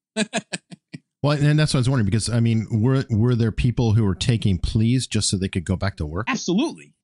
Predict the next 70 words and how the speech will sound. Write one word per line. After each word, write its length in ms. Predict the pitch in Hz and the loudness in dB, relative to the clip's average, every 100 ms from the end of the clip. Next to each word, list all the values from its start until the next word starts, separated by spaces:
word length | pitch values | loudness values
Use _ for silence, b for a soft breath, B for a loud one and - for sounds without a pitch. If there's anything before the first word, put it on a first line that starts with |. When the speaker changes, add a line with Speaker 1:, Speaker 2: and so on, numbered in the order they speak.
| - | -6
Speaker 2:
'Cause 220 | 208 247 | -4 0
they'd 100 | 107 | 2
lose 260 | 98 117 113 | 2 2 2
their 100 | 110 | 0
Speaker 1:
Absolutely. 80 | 95 | 2
Speaker 2:
job, 240 | 95 107 | 2 2
Speaker 1:
That 100 | 110 | 2
happens 280 | 117 - - | 2 2 0
Speaker 2:
would 60 | 87 | 2
be 80 | 98 | 2
in 60 | 92 | 2
jail. 160 | 98 151 | 0 0
Speaker 1:
all, 120 | 247 | -4
that 260 | 190 226 | -6 -8
happens 340 | 214 202 165 127 _ | -4 -4 -4 -8 _
all 240 | - 226 277 | -8 -6 -4
the 100 | 131 | -6
time. 260 | - 80 _ _ _ _ _ _ - | -8 -16 _ _ _ _ _ _ -2
There's 160 | 311 | 0
that 160 | 330 294 | 0 -2
ca-, 140 | 208 208 | -2 0
one 200 | 202 233 | 0 0
case 220 | - 208 | 0 -2
for 100 | - | -2
the 60 | 180 | -4
kid 180 | - 185 | -2 -4
on 140 | 175 | -2
Rikers 300 | 170 175 139 | -2 -2 -4
Island 300 | 156 165 120 | -2 -2 -2
that 60 | 104 | 0
was 160 | 104 | -2
made 140 | 117 113 | 0 -2
into 160 | 104 | -2
a 20 | 107 | -2
documentary. 560 | 113 107 - 110 101 95 | -2 -2 -2 -2 0 -2
It's 100 | 123 | 0
on 160 | 107 | 0
Netflix. 340 | 98 - 76 - | 0 -4 -8 -8
I 40 | |
can't 200 | - 87 | -6 -4
remember 200 | 82 82 | -4 -8
the 40 | |
name 220 | 76 76 73 | -12 -12 -12
of 80 | |
it. 100 | - _ _ _ _ _ | -20 _ _ _ _ _
But 200 | 123 113 | -4 -2
he 200 | 113 226 | 0 0
was, 320 | 247 190 - - | 2 0 -2 -2
he 120 | 185 | -2
was 200 | 277 156 | 0 0
in 80 | 135 | 0
jail 180 | 143 202 | 0 -2
forever 480 | - 214 - 330 175 | -4 -6 -4 -2 -2
for 180 | 143 | -2
something 260 | 156 202 190 | -2 -2 -4
that 100 | 190 | -2
was, 160 | 185 - | -2 -2
like, 180 | 180 - | -4 -6
you 100 | 208 | -4
know, 60 | 160 | -2
he 80 | 123 | -2
could 140 | - | -2
have 100 | 190 | -4
bailed 220 | 185 190 | -2 -4
out 140 | 208 202 | -4 -6
for, 60 | 165 | -8
like, 100 | 160 | -6
two 140 | 226 | -4
hundred 200 | 226 208 | -4 -4
bucks. 520 | - - - - - | -6 -10 -6 -6 -8